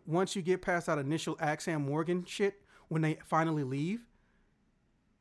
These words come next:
he didn't need to be with anybody who had a speaking line maybe longer than one sentence. The fact that they kept Morgan's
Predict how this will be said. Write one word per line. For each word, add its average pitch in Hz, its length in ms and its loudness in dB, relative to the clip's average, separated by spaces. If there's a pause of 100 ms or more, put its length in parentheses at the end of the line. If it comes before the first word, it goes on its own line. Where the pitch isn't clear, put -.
(300)
he 269 180 6
didn't 302 220 8
need 262 220 6
to 220 100 6
be 185 480 2
with 165 200 2
anybody 170 400 4
who 170 100 2
had 151 120 2
a 139 40 -2
speaking 170 520 -4
line 147 260 0
maybe 147 280 0
longer 147 260 0
than 127 180 -2
one 127 160 -4
sentence. - 520 -14 (500)
The 165 100 0
fact 247 280 2
that 185 100 -6
they 214 120 2
kept 220 340 0
Morgan's 190 680 0